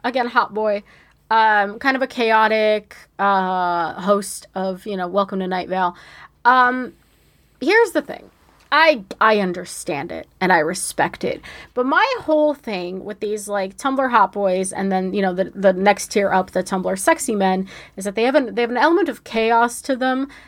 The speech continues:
that is reminiscent of, like, wh-, you know, e-, everybody wants a bad boy. Like, this is, this is just a new iteration of that, right? There's just, this is just a new iteration of, like, "Oh my God, like,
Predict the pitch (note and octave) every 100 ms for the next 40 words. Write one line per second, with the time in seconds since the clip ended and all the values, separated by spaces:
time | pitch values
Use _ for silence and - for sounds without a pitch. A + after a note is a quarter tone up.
0 | _ - G#3 G3+ G3+ - G#3+ G#3 G3 A3
1 | A3+ A#3 A#3+ C4 A#3+ A#3 G3+ F#3+ F3+ F#3
2 | - F#3+ F#3 F#3 F#3 G3 - F3+ C4+ F4
3 | C4 C#4 - F4 G4 G#4+ D4 C#4 C#4 G3+
4 | - A#3+ G3 F3+ - F3 - - - -
5 | - - C4+ F4+ F#4+ C#4+ E4 E4+ E4 E4
6 | D#4 B3+ A#3 A#3+ A#3 A3+ G#3+ G3 F#3+ -
7 | F#3+ D#3 E3+ C#3+ A2 - F3+ F3 - G3+
8 | G3+ A#3 A3+ C4+ C#4 C#4+ B3+ A3+ A#3 G#3+
9 | G3 G3+ G3 G3+ F#3+ F#3+ F#3+ G3+ G3+ G3
10 | F#3 F3+ - F3 -